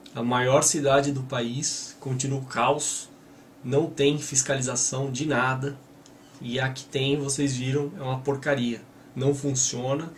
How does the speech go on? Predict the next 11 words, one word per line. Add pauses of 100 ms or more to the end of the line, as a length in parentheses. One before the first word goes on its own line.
(560)
é
um
bando
de
incompetentes (340)
trabalhando (500)
na
prefeitura. (420)
Tanto
é
que